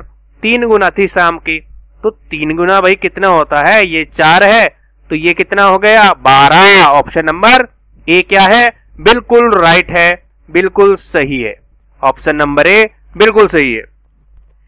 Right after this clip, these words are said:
ठीक है, समझ में आ गई बात? कोई दिक्कत, समस्या, परेशानी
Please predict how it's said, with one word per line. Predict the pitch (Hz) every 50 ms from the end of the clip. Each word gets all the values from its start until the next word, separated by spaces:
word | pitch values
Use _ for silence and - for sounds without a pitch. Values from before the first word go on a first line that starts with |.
| - - - _ - - -
ठीक | 147 165 170 165
है, | 190 202 196 147 - - _ _ _ _ _ -
समझ | - 151 156 170
में | 180 190
आ | 185 180
गई | 180 175 185
बात? | 180 190 190 190 190 - 185 - -
कोई | 175 170 170
दिक्कत, | 170 170 _ - 196 190 -
समस्या, | - - 165 165 156 - - 180
परेशानी | 170 - 170 156 143 - - 151 156 180 202